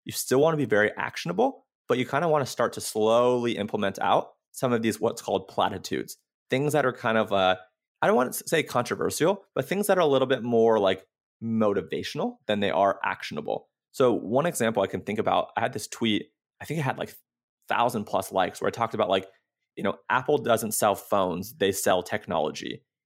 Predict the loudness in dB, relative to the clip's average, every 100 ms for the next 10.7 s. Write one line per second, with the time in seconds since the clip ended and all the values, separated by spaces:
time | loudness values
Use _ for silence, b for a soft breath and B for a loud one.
0 | -4 -2 -2 2 2 2 2 0 0 0
1 | 0 0 -2 0 0 -2 -4 -2 -2 -2
2 | -2 -4 -4 -4 -10 _ _ _ 0 0
3 | 2 4 4 4 2 2 0 -2 -2 -2
4 | -2 -4 0 -2 0 -4 -4 -10 -8 -6
5 | -8 -8 -2 0 0 b b -2 0 2
6 | 2 0 -6 -6 -4 -2 -2 -2 -4 -2
7 | 0 0 -2 -4 -2 2 2 0 -4 _
8 | _ -2 -2 -2 -2 0 0 0 -2 -4
9 | -6 -4 -2 0 0 0 -6 -4 0 2
10 | 2 -2 -8 -10 -2 -2 -2